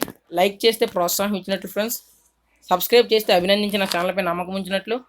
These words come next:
మీరు సబ్స్క్రైబ్ చేయడం వల్ల నాకు ఒక పైసా కూడా ఉపయోగం ఉండదు. కాకపోతే మీ సబ్స్క్రైబ్ చేయడం వల్ల ఈ ఛానల్ యొక్క నోటిఫికేషన్ మీ, మీ మొబైల్కి వస్తుంది.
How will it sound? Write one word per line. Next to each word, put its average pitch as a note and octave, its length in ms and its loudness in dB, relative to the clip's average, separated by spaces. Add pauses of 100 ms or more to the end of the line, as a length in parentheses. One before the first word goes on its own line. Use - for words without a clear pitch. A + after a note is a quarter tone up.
(260)
మీరు G3+ 140 2
సబ్స్క్రైబ్ A3 460 0
చేయడం G#3+ 200 4
వల్ల G#3 120 2
నాకు F#3 200 0
ఒక D#3+ 160 -6
పైసా E3+ 260 2
కూడా F#3+ 220 2
ఉపయోగం F3+ 340 2
ఉండదు. F3+ 320 -2 (260)
కాకపోతే G3 680 2 (200)
మీ F#3+ 140 0
సబ్స్క్రైబ్ G#3 520 2
చేయడం G#3 160 2
వల్ల G3+ 360 2
ఈ F3+ 80 -4
ఛానల్ G3 480 -2
యొక్క G3+ 200 -2
నోటిఫికేషన్ F#3 580 -4
మీ, F#3 200 -4
మీ F3 120 -2
మొబైల్కి F3 380 0
వస్తుంది. E3 500 -2